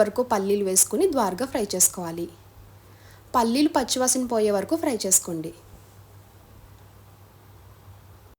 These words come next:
ఇలా పల్లీలు మొత్తం కంప్లీట్గా ఫ్రై చేసుకున్నాక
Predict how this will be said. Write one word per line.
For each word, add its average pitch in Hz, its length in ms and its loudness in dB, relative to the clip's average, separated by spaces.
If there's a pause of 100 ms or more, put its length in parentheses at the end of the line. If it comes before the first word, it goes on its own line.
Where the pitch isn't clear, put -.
(380)
ఇలా 320 220 0 (100)
పల్లీలు 302 360 2
మొత్తం 311 240 0 (140)
కంప్లీట్గా 247 480 0
ఫ్రై 214 100 2 (100)
చేసుకున్నాక 220 640 0